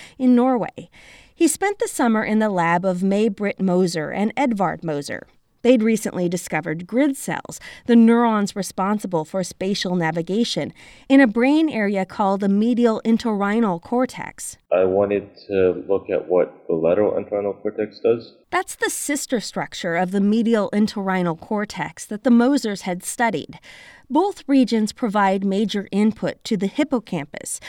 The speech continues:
Speaker 1: which generates our episodic memories of experiences from a particular time and place. Tsao thought if the medial entorhinal cortex was responsible for representing place, then maybe the lateral entorhinal cortex held a signal of time.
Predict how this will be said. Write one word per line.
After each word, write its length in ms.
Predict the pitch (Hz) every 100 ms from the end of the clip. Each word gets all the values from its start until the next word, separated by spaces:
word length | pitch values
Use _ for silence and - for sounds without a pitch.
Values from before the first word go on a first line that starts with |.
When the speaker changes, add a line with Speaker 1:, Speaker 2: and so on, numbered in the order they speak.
| -
Speaker 1:
which 240 | 311 - -
generates 500 | 359 381 294 254 240
our 180 | 214 -
episodic 640 | 233 240 - 208 190 185 196
memories 480 | 170 151 147 160
of 100 | 170
experiences 880 | 180 - - 226 208 190 - - -
from 200 | - 214
a 80 | 220
particular 680 | 220 226 - 311 311 240 202
time 420 | - 214 196 180
and 160 | 160 -
place. 500 | 254 180 - - - - - - _
Tsao 320 | - 311 320 -
thought 320 | 247 202 -
if 160 | 202 -
the 100 | 214
medial 500 | 247 302 277 254 -
entorhinal 640 | 233 233 202 208 220 196
cortex 680 | - - 277 - 214 190 -
was 240 | 214 190 202
responsible 720 | - - 233 247 226 208 175
for 180 | 214
representing 640 | 196 208 208 196 185 175 175
place, 560 | - 381 392 196 - - - - - -
then 160 | 311
maybe 220 | 359 466 508
the 100 | 294
lateral 580 | 220 196 220 269 233 196
entorhinal 680 | 208 202 202 185 175 175 165
cortex 720 | - 196 180 - 156 - -
held 260 | - 240 240
a 60 |
signal 460 | 247 - 185 185 -
of 180 | 226 -
time. 540 | - 339 269 - -